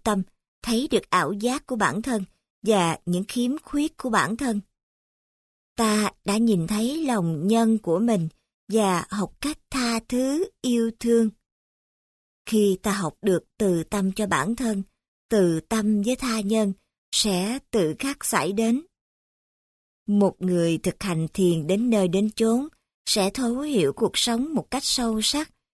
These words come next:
và tất yếu sẽ trải đời với một tình thương sâu sắc và không phê phán. Khai phá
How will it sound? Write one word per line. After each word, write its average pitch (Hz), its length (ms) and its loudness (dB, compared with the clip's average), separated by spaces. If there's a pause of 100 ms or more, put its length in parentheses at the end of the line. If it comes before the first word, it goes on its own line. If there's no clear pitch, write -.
(260)
và 180 280 2
tất - 460 -6
yếu 269 340 0 (340)
sẽ 196 320 0 (120)
trải 180 260 0
đời 202 440 2
với 269 140 -2
một 247 360 -2
tình 185 200 2
thương 233 300 0
sâu 233 300 -2
sắc 294 300 -2 (280)
và 175 180 0
không 233 240 -2
phê 233 320 2
phán. 240 320 0 (880)
Khai 247 300 4
phá 254 420 2